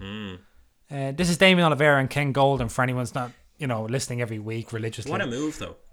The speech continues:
Speaker 2: Uh,
Speaker 1: Utilize Ken.
Speaker 2: yeah, so he's clearly funding something.
Speaker 1: That's what I'm saying. You're, you're about to use Ken, Ken Golden. You're
Speaker 2: Yeah.
Speaker 1: about to give Ken, you're about, Ken will wag his tail. He's excited. He's about to sell the Messi collection. But what he doesn't know is Damien's about to build an empire that might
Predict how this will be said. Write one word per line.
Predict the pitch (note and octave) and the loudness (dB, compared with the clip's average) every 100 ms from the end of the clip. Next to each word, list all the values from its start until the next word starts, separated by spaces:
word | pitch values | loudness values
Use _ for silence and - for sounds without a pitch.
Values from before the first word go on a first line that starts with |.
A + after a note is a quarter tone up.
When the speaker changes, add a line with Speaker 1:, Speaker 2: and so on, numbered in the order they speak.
| - C#3 | -4 2
Speaker 2:
Uh, | C3+ C3+ C3 | 4 4 2
Speaker 1:
Utilize | E3 D#3+ C#3 - | 0 -2 -2 -2
Ken. | - A#2+ A2+ | 2 2 2
Speaker 2:
yeah, | F3 D#3 | 2 2
so | A#2 E3 | 0 0
he's | D#3 A#3+ - | 2 0 0
clearly | A3+ A3 G#3 F3 D#3 | 2 4 2 -4 -10
funding | B2 - F#3+ F3 D#3 | -6 0 2 4 2
something. | - E3 D#3 | 2 2 0
Speaker 1:
That's | - | -4
what | C#3+ | -4
I'm | A#2+ | -2
saying. | C3 G#2 | -2 -2
You're, | G#2 | -2
you're | A#2 A#2 | -2 0
about | C#3 | -2
to | B2+ | -2
use | G#2+ C#3+ D3+ | 0 2 0
Ken, | - A#2 A2 F#2 - _ - | 10 10 10 2 -18 _ -8
Ken | A#2+ A#2 | -6 -4
Golden. | G#2 G2 F#2+ E2+ - _ - | -4 -4 -4 -8 -16 _ -8
You're | G2 | -2
Speaker 2:
Yeah. | B2 | 0
Speaker 1:
about | |
to | A2+ | -2
give | F#2 C#3 C3 _ _ _ _ _ _ _ - | -2 -4 -4 _ _ _ _ _ _ _ -6
Ken, | C3 A#2+ | -4 -2
you're | A#2 | -2
about, | G#2+ G2+ G#2 G#2+ | -2 -2 -4 -6
Ken | - C#3+ | -2 -2
will | C#3 - - | -2 -6 -10
wag | A2 A#2 | -4 -4
his | G#2 | -4
tail. | - G#2 G2+ | -4 -4 -4
He's | G2+ A2 | -6 -8
excited. | A#2 - G2 | -8 -8 -8
He's | G2 | -6
about | G#2+ | -10
to | G2+ | -10
sell | - G#2+ F#2+ | -8 -6 -6
the | G2+ A2+ G#2+ | -6 -4 -4
Messi | G2+ G2+ - | -6 -8 -8
collection. | G2 G#2 F#2+ F2 - - - _ - | -10 -8 -12 -18 -20 -20 -20 _ -8
But | A2 | -4
what | A2 | -2
he | |
doesn't | A#2+ B2 A2+ | -2 -2 -4
know | G2+ F#2 F2 - _ _ _ _ | -4 -6 -8 -14 _ _ _ _
is | - G2 | -6 -4
Damien's | A2 A2+ G#2+ G2 | 0 0 -2 -6
about | G2+ G2 | -6 -8
to | F2+ | -6
build | G2 F#2 | -6 -6
an | |
empire | F#2+ G2 G2 F2+ | -8 -10 -8 -10
that | F2 F#2 | -12 -10
might | G2+ B2 A2 | -8 -6 -8